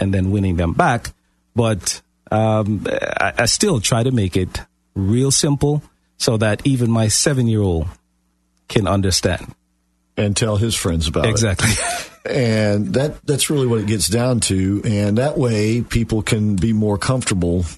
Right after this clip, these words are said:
Speaker 2: with, with, and, and understand what they're
Speaker 1: Yeah.
Speaker 2: doing and, and how it's gonna benefit them.
Speaker 1: Because
Speaker 2: And
Speaker 1: the,
Speaker 2: see the benefits.
Speaker 1: the business owners, you know, uh, uh, although they think they know,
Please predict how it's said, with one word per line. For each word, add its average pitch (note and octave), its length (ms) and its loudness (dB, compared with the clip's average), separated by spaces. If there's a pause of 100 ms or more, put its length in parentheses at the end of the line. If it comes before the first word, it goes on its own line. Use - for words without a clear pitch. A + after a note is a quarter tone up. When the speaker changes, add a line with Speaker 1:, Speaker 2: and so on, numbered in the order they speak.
(160)
Speaker 2:
with, F#2 280 -4
with, F#2+ 200 -2
and, G2+ 200 0
and A#2 160 0
understand G2+ 560 0
what F#2 120 0
they're F#2+ 160 0
Speaker 1:
Yeah. F2+ 100 2
Speaker 2:
doing A2 260 0
and, G2 140 0
and F2+ 160 0
how F#2 160 0
it's F2+ 140 -2
gonna F#2 260 0
benefit F#2 560 -2
them. E2 300 -2 (200)
Speaker 1:
Because - 220 2
Speaker 2:
And F3+ 80 0
Speaker 1:
the, E3+ 60 2
Speaker 2:
see A3+ 240 2
the C3 100 0
benefits. F#2+ 580 -2
Speaker 1:
the C#3+ 200 0
business G3 360 2
owners, G#2 540 0
you A#2+ 160 0
know, F#2+ 220 2
uh, C2 460 -2 (100)
uh, F#2+ 180 0
although C#3 340 2
they F#3 140 2
think D#3 320 0
they A2+ 160 0
know, G#2 320 2